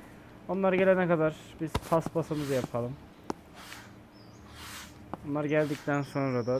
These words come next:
dükkanı açarız. Siz sıkılmayın diye, yeter ki siz sıkılmayın diye biraz daha böyle hızlı hareketler yapmaya çalışıyorum. Çünkü video çok, yoksa uzun olacak. O yüzden bunu bir seri halinde yapmak istiyorum.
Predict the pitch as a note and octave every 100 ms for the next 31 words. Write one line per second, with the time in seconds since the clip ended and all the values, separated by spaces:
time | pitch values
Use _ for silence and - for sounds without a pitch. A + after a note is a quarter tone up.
0 | - C3+ - C3 C3+ C#3 B2+ B2+ A#2 C3+
1 | - - - - - - - - - -
2 | - - - - - - - - - -
3 | - - - - - - E3 - D#3+ -
4 | F#3 E3+ D#3 C#3+ B2+ B2+ D3+ E3 C3 C#3+
5 | C#3 D3 C#3 C#3+ - C3 D#3 C#3+ B2 A#2
6 | A#2+ C3 C3+ C#3+ C3 C3 C3+ - - -
7 | - - - - - - - - - B2+
8 | A#2+ B2+ B2 B2+ B2+ D#3+ D#3 C#3+ C3+ B2+
9 | - C3+ - C3 C3 D#3 D#3 C3+ C#3 B2+
10 | D3 - D#3 - - - - - - -
11 | A#2+ A#2 - E3+ - - B2+ C3 F#3 F3+
12 | C#3+ C3+ D3 - - - - - - -
13 | - - - - C3 D3+ D#3+ D#3 D3+ -
14 | - C#3 E3 F3 E3+ E3 D#3 D#3 D3+ -
15 | D#3+ D3+ F3